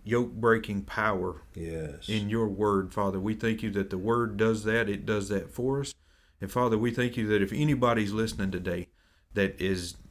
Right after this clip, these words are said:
Speaker 1: dealing with, with alcohol, drugs, sex, anything that, that is the bondage in their life.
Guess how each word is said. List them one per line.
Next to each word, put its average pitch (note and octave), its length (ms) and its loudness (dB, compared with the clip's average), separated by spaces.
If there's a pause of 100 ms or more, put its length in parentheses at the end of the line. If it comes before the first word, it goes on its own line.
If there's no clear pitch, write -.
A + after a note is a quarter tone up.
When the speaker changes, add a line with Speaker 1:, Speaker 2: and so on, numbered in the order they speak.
Speaker 1:
dealing A#2 440 4
with, G#2+ 240 2
with F#2 220 -2
alcohol, A#2 580 2
drugs, A2+ 580 0 (220)
sex, C3 440 -2
anything A#2 560 2
that, G2+ 240 0
that G#2 160 2
is G2 180 0
the F#2+ 80 -4
bondage B2+ 600 0
in A#2+ 160 -4
their A#2 180 2
life. F#2+ 460 -2